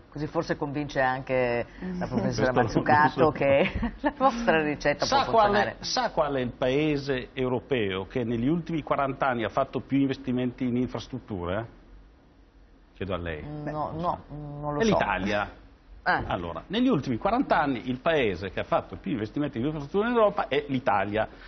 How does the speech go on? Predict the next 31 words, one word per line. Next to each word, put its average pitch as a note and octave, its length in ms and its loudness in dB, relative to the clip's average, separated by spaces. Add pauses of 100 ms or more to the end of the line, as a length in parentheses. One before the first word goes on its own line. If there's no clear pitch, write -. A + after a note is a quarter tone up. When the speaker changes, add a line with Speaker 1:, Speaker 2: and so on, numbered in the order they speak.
(120)
Speaker 3:
Cosa B2+ 220 0
abbiamo C#3 280 6
prodotto? A#2 540 2
Debito C#3+ 340 0
pubblico, A2+ 540 0
poca D#3 240 0
infrastruttura E3 680 -2
e A#2+ 60 -2
poca F#2 220 -6
crescita. D#2 540 -8 (420)
Quindi C3 360 2
la C3+ 140 4
ricetta C#3 640 0
non B2+ 240 2
è D#3+ 180 2
semplicemente A2+ 840 -2
continuare G2+ 960 0
a G2+ 260 0 (480)
spendere. E2+ 640 -4
Noi C3 220 0
dobbiamo F2+ 420 -2 (100)
sicuramente B2+ 640 -2
spendere B2+ 380 -2
meglio, G3 400 0
ma D3+ 100 -4
soprattutto - 760 -6
mettere G2+ 580 -2 (100)
l'imprenditore B2+ 840 0
in G2+ 80 -8
condizione G#2 800 -2
di G#2+ 180 0